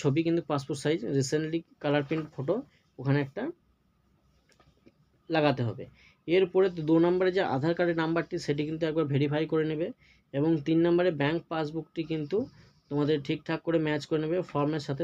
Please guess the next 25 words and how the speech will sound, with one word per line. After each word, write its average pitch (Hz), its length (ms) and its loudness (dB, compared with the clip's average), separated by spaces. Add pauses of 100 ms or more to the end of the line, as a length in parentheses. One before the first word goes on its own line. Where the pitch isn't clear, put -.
তোমাদের 147 260 -2 (100)
ব্যাংক 139 160 0 (100)
পাসবুকের 139 420 -2 (100)
প্রথম 135 260 -2
পাতার 147 240 0
যে 147 60 2 (120)
ব্যাংক 139 160 0 (140)
অ্যাকাউন্ট 143 480 -4
এবং 139 180 -2
অ্যাকাউন্ট 135 340 0
ডিটেলসটি 139 420 -2 (100)
থাকবে 123 220 -4 (100)
সেটি, 120 220 -6 (640)
এবং 175 140 4 (220)
চার 156 140 2 (100)
নম্বর 175 200 0 (120)
আবেদনপত্র 170 640 -2 (680)
সহ 147 240 0 (600)
সংযোজনী 170 500 2 (280)
এ, - 20 4 (500)
অর্থাৎ 147 260 -2
তোমাদের 160 320 0
যে 180 60 2 (540)
সংযোজনী 170 520 4 (240)
এ - 20 8